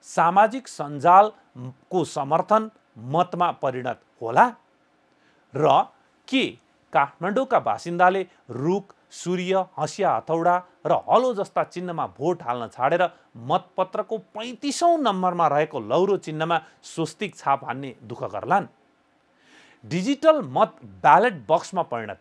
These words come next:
होला? Facebook-को चर्चाले मात्र कहाँ चुनाव जितिन्छ? तर मत परिणामले यी सबै प्रश्नहरूको दरिलो जवाफ दिएको छ। यसै गरी उहाँको जितको अर्को कारण हो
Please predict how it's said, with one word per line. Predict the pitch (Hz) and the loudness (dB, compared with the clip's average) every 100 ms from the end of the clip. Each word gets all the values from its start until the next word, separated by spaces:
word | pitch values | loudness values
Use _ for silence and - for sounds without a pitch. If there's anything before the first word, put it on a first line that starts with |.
| - | -10
होला? | 98 190 147 _ _ _ _ _ _ _ _ | 0 0 0 _ _ _ _ _ _ _ _
Facebook-को | 170 214 - 269 - 302 | 0 0 0 -8 -4 -6
चर्चाले | - 185 175 226 226 | 0 0 2 4 2
मात्र | 214 202 208 | 2 0 -2
कहाँ | 226 - 220 226 285 | -6 -4 0 2 2
चुनाव | - 156 104 | 0 -6 -6
जितिन्छ? | 95 101 95 92 120 _ _ _ _ _ _ _ - | -8 -20 -18 -12 -12 _ _ _ _ _ _ _ 4
तर | 160 131 - _ - | 4 4 -4 _ -20
मत | 113 156 - - | -2 2 2 0
परिणामले | 135 135 165 190 208 190 _ | -4 0 0 0 -2 -4 _
यी | 226 | -10
सबै | 220 - 233 254 226 - | -8 -4 -2 -2 -6 -4
प्रश्नहरूको | 185 - 160 135 135 170 | -4 -4 -6 -8 -8 -10
दरिलो | 120 98 170 208 214 185 151 104 | -10 -10 -4 -2 -2 -4 -6 -8
जवाफ | 139 131 85 - | -2 0 -2 -6
दिएको | 101 90 - | -20 -20 -10
छ। | - - _ _ _ _ _ _ _ _ _ _ _ _ | -6 -6 _ _ _ _ _ _ _ _ _ _ _ _
यसै | 247 262 269 240 | -2 -2 -2 -2
गरी | 151 98 | -4 -8
उहाँको | 110 170 233 208 | -4 0 0 0
जितको | 120 147 190 - 170 - | -6 -8 -10 -6 -8 -4
अर्को | 214 254 262 | -4 -2 -6
कारण | 208 113 90 90 | -6 -6 -8 -8
हो | 131 233 | -8 -8